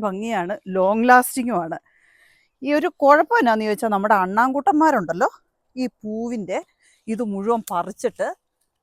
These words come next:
ഇതില്ലേ, ഈ ഞെടുപ്പ് തിന്നാൻ വേണ്ടി അവരത് പറിച്ചു കളയും. ഇതാ, മുഴുവൻ പറിച്ചിട്ടേക്കുക. ഇത് ബ്ലൂബെല്ല്, നമ്മളുടെ ഏർലി സമ്മർ ചെടിയാണേ.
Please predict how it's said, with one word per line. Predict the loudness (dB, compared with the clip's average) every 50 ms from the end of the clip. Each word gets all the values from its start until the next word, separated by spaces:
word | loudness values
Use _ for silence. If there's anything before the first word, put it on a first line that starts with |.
| _ _ _ _ _ _ _ _ _ _ _ _ _ _ _ _ _ _ _ _ _ _ _ _ -6 -6
ഇതില്ലേ, | -4 -2 -2 -2 -2 -4 -4 -6 _ _ _ -8
ഈ | -4 -2
ഞെടുപ്പ് | -2 0 0 -2 -2 -4 -2 -2 -2
തിന്നാൻ | -2 -2 -2 -2 -2
വേണ്ടി | -2 -2 -2 -2
അവരത് | -2 -4 -6 -8 -6 -6
പറിച്ചു | -4 -4 -4 -6 -6 -4 -4
കളയും. | -4 -4 -6 -8 -10 _ _ _ _ _ _ _ _ _ -2
ഇതാ, | 0 0 0 -2 _ -8 -6
മുഴുവൻ | -6 -6 -4 -2 -2 0 0 2
പറിച്ചിട്ടേക്കുക. | 0 0 0 -4 -4 -2 -4 -4 -4 -4 -8 -8 -8 _ _ _ _ _ _ _ _ _ _ -12
ഇത് | -12 -6 -2 0 0 0 -2 _ _ _ _ _ _ _ _ _ _
ബ്ലൂബെല്ല്, | -6 -2 0 0 0 0 0 2 2 2 2 -2 -8 -12 _ _ _ _ _ _ _ _ _ _ _ _ -10
നമ്മളുടെ | -8 -6 -4 -4 -2 -4 -4 -4 -6 -8 -6 -4 -2
ഏർലി | 0 0 0 0 -2 -4 -6 -6 -8
സമ്മർ | -6 -6 -4 -4 -4 -4 -4 -6 _ _ _ _ _ _ _ -8 -6
ചെടിയാണേ. | -4 -2 -2 0 -2 -2 -2 -4 -6